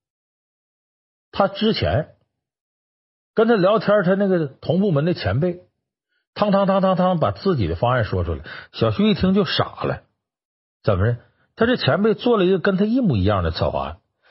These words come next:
就是个别地方进行调整。小徐当时就明白了，他所谓这个热心的前辈啊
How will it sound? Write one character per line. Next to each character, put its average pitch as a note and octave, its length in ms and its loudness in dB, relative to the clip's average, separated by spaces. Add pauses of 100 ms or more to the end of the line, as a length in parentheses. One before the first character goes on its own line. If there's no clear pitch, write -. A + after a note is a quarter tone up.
(120)
就 A#3+ 160 0
是 G3 80 2
个 G3+ 240 0
别 D#3 140 0
地 F3+ 180 0
方 A#2+ 160 0
进 A2+ 160 0
行 G2 140 0
调 F2 180 -4
整。 D#2+ 140 -10 (240)
小 A2+ 140 -2
徐 D#3 120 0
当 F3 160 0
时 E3+ 100 -2
就 F3+ 80 0
明 C3+ 220 -2
白 C3+ 100 2
了， G#2+ 80 -4 (500)
他 F#3 180 0
所 A2 220 0
谓 F#3+ 160 2
这 E3+ 80 0
个 F3+ 80 0
热 F#3 200 2
心 D3 180 0
的 D3 80 0
前 G#2 240 0
辈 C3+ 180 2
啊 D2+ 80 -6